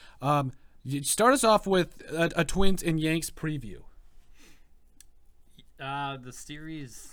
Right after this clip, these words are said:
Speaker 2: you know, starts Friday night at six, um, in, in New York. Uh, the, the first, the first round of the A L D S i-, is, is a five-game series, so that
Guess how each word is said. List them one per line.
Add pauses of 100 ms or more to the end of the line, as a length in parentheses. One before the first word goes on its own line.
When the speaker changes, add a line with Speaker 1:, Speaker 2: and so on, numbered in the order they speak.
(120)
Speaker 2:
you
know,
starts
Friday
night
at
six,
um, (1040)
in,
in
New
York. (400)
Uh, (560)
the,
the
first, (240)
the
first
round
of
the
A
L
D
S
i-,
is,
is
a
five-game
series,
so
that